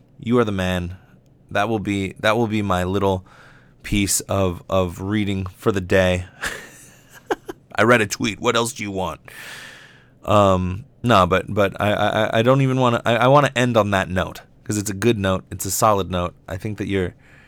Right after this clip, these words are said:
I think that it's, you, God, you wrote that, like, that. I, I read that in the voice of an old man, and you are not at all an old man.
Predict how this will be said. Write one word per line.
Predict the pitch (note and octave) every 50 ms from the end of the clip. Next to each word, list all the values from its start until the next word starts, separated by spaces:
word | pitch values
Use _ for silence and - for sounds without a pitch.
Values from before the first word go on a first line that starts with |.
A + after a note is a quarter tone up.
| - - - -
I | -
think | G#2 B2 B2 A#2
that | A2+ G2+ -
it's, | - A2 G#2+ G#2 - - -
you, | - A#2+ A#2+
God, | - - - B2 B2+ G2+ E2+ C3+ - - - - - _ - -
you | - A2+ A2+
wrote | A#2 B2+ D#3+ F3 -
that, | - - - A#2
like, | A#2+ A#2 A2 G#2 G#2
that. | A#2+ A2+ A2+ A2 -
I, | G#2 G#2 G#2 G#2+ A2+ - -
I | G#2
read | G#2 A2+ B2+ C3+
that | A#2+ A2+ G#2 F#2+
in | G2 F#2+
the | F#2 F#2
voice | F#2 G#2 G#2+ G2+ - -
of | F#2+
an | F#2+
old | F#2+ F2+ F2 F2
man, | F2+ F2+ F2 E2 D#2+ - F2+ - -
and | - G2 G2
you | G2
are | F#2
not | F#2 F#2+ F#2+ F#2 F2+
at | F2+ F2+
all | F#2 F2+ F2+
an | F2 E2+
old | F2 E2+ F2 F2
man. | F2 E2+ E2+ E2 F2